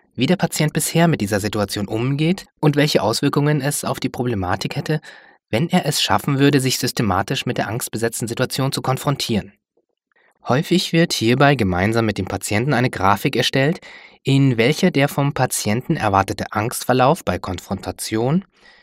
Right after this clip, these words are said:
mit dem aufgrund des Habituationsprozesses tatsächlich zu erwartenden Angsterleben sowie dem Angstverlauf bei Vermeidung in Kontrast gesetzt wird. Siehe Abbildung drei Punkt eins im gedruckten Buch. Aufbauend auf diesem Erklärungs- und Veränderungsmodell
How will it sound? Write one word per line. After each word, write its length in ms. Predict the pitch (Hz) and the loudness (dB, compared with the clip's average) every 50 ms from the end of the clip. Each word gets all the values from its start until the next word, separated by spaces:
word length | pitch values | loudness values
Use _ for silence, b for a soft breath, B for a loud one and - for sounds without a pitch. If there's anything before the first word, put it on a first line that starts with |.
| b b b | b b b
mit 460 | b 127 139 147 143 143 - - - - | b 0 0 0 0 0 -4 -6 0 0
dem 320 | 147 147 147 151 147 120 | 2 2 2 2 0 0
aufgrund 760 | 110 135 139 135 - - - 113 123 127 135 - - - - | 0 -2 -2 -2 -4 -10 -6 -4 -4 -4 -4 -6 -10 -8 -2
des 260 | - 117 117 - - | 0 0 0 0 -2
Habituationsprozesses 1080 | 127 113 117 - - 123 113 - - - 123 127 - - - - - - - 123 - - | -4 -4 -4 -2 -2 -2 -2 -2 -2 -2 -2 -2 -4 -6 -6 -8 -6 -4 -4 -6 -4 -4
tatsächlich 560 | - 139 - - - 123 120 - - 131 - | -6 -6 -4 -2 -2 -2 -2 0 -2 -6 -4
zu 120 | - 139 | -2 0
erwartenden 680 | 120 113 107 110 120 135 - - 139 123 120 123 123 - | 0 4 4 6 4 4 4 2 -2 -2 -2 -2 -2 -2
Angsterleben 760 | 113 123 143 - - - - 104 101 107 117 131 151 170 B B B B B B B B B B | 0 0 0 -2 -2 -4 -2 0 2 2 2 2 0 0 B B B B B B B B B B
sowie 300 | B - 127 123 135 139 | B -2 0 4 4 4
dem 220 | 143 147 143 147 - | 4 4 4 4 2
Angstverlauf 640 | 123 131 143 - - - - 135 123 120 123 131 - | 2 0 0 -2 -4 0 2 4 6 6 4 4 4
bei 140 | - 123 120 | 2 0 2
Vermeidung 600 | - 147 127 127 127 139 143 120 101 90 85 B B B B B B | 2 2 2 4 4 4 2 0 -2 -4 -6 B B B B B B
in 200 | - 117 113 117 | -6 -6 -6 -4
Kontrast 460 | - 123 120 - - 123 - - - | -4 -6 -6 -4 -4 -4 -4 -6 -6
gesetzt 420 | - 92 87 85 - - - - | -6 -6 -6 -6 -12 -12 -16 -16
wird. 380 | - - - - - - - _ _ _ _ _ - | -18 -18 -18 -18 -18 -20 -20 _ _ _ _ _ -10
Siehe 340 | 104 104 110 123 139 143 - | -8 -4 -2 0 0 0 0
Abbildung 360 | - - 143 127 131 135 131 | 0 0 0 0 0 0 0
drei 200 | 110 92 101 113 | 2 2 0 0
Punkt 240 | - - 123 - - | 0 -4 -6 -4 -2
eins 300 | 110 113 107 95 - - | -2 -2 -2 -4 -6 -8
im 220 | 85 85 85 - | -12 -12 -12 -12
gedruckten 440 | - - - 95 95 - - - 98 | -12 -10 -6 -6 -8 -6 -4 -4 -4
Buch. 360 | 92 107 104 92 - - - - _ _ _ _ _ _ _ _ _ _ _ _ _ _ _ _ _ _ _ | -2 -2 -4 -4 -6 -12 -20 -20 _ _ _ _ _ _ _ _ _ _ _ _ _ _ _ _ _ _ _
Aufbauend 640 | - 117 120 147 - - - 165 156 170 190 214 214 | 0 2 2 2 0 0 2 2 4 4 4 2 0
auf 220 | 104 98 92 - | -2 -4 -4 -4
diesem 300 | - 107 98 92 104 98 | -6 -8 -8 -6 -6 -8
Erklärungs- 680 | 95 90 - - - 98 95 101 - 117 113 113 - - | -8 -8 -12 -8 -6 -4 -4 -2 -2 -4 -6 -6 -6 -6
und 160 | 98 98 - | -6 -6 -6
Veränderungsmodell 920 | - - - 117 120 131 120 143 147 - - 143 127 135 139 143 151 165 | -6 -6 -4 -2 -2 0 0 0 -2 -2 -2 -2 -2 0 0 0 0 -2